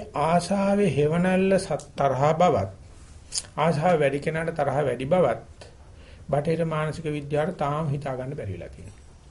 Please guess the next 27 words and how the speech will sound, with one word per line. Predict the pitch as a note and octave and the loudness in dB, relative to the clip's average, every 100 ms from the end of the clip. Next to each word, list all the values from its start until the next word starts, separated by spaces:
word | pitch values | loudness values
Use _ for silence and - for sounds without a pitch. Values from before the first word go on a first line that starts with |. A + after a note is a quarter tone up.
| - - - - - | -20 -20 -20 -20 0
මේ | E3 | 2
එතන | F3 G#3 | 6 6
තියෙන | G3 F#3+ G#3+ | 6 6 6
වංචනික | G3 E3+ D#3+ D3+ - | 6 4 2 0 -2
ස්වභාවයක්. | D3 C3 - - G2+ - - - - - - - - - | -2 -4 -4 -10 -12 -14 -18 -20 -20 -20 -20 -20 -20 -8
තමන් | - D3+ D#3 C#3 | -2 0 0 2
වැඩියෙන් | C3 C3+ D#3+ F3 F#3 F3+ - - - - F#3+ | 0 0 2 4 4 0 -6 -18 -20 -14 -4
යම් | D3+ D#3+ | -2 -2
කිසි | D#3 D#3+ | -4 -4
දෙයකට, | D#3 D3+ D#3 D#3 C#3 - - - - - | -2 0 2 4 2 -2 -18 -20 -20 -12
අ, | D#3+ C#3 C3+ C3 C3 G2+ - - - - - | -6 -2 -2 -4 -8 -16 -18 -20 -20 -20 -10
ප්‍රේම | - D3 C#3 | 0 2 4
කරන්න | E3 E3 D#3 | 2 0 0
ගියාම | C#3 C3+ E3 B2+ F#2+ F#2+ - - - - | -2 2 2 2 -2 -4 -10 -18 -20 -14
ඒක | - B2+ | -6 -6
දැඩි | A2+ G#2+ A#2 C#3 C#3+ - - - | -4 -4 -2 -2 -2 -8 -20 -10
ප්‍රේමයක් | - C#3+ A#2 G2 A#2+ | 0 0 0 -4 -6
නැත්නම් | - A#2+ A2 B2 A#2 | -8 -10 -10 -12 -12
කාමසුකල්ලිකාන | - A#2+ B2 G#2+ D3 D3 D3 E3+ F#3 | -8 -6 -6 -4 0 0 0 0 2
යෝගයක්. | F#3 B2 G#2 C3+ E3+ - - - | 0 0 -2 -4 -6 -14 -20 -10
එයාට | E3+ E3+ F#3+ | 0 4 4
ඒකට | F3 F3 G3+ | 4 2 4
හුලඟක් | E3 D#3+ F#3 G#3 | 4 4 4 2
වදින | G#3 G3+ G#3+ | 2 0 4
කොටත් | G#3 A#3 | 4 4
තරහ | F3 A#2+ | 2 0
යනවා. | F2+ | -4